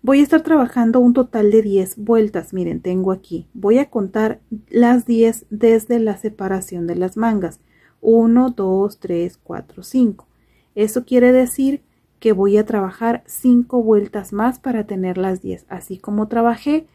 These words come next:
esta vuelta y esta que estamos trabajando aquí an-, actualmente. Mis corazones, terminé las vueltas y terminé por hacer doce vueltas. Voy a hacer una cadena y voy a trabajar un medio punto. Me voy a venir justamente a los cuatro.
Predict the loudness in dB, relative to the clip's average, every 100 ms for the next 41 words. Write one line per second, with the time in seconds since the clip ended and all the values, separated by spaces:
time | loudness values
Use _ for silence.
0 | _ _ _ _ _ _ _ _ -4 -2
1 | -2 2 2 2 -4 -8 -6 -2 0 0
2 | -2 -12 -14 -12 -12 -12 -10 -10 -10 -14
3 | -14 -14 -14 -18 -12 -10 -8 -10 _ _
4 | _ _ -14 -14 _ -10 -8 -10 -14 _
5 | _ _ _ -14 -6 -6 -2 -4 -2 0
6 | 4 4 2 -2 -6 -2 -4 -4 -4 -2
7 | -2 -2 -4 -6 -4 -4 -4 -6 -8 -4
8 | -6 -2 -4 -6 -18 _ -20 _ -4 -4
9 | -2 0 2 0 0 -4 0 0 0 -4
10 | -2 0 0 -2 -6 -8 -10 -6 -6 -6
11 | _ -2 0 -2 -4 -4 -2 -2 -4 -6
12 | -10 -10 -6 -2 0 2 2 0 -2 -4
13 | -6 -10 -4 -2 -2 -4 -8 -8 -6 -4
14 | -4 -6 _ -4 -4 -6 -8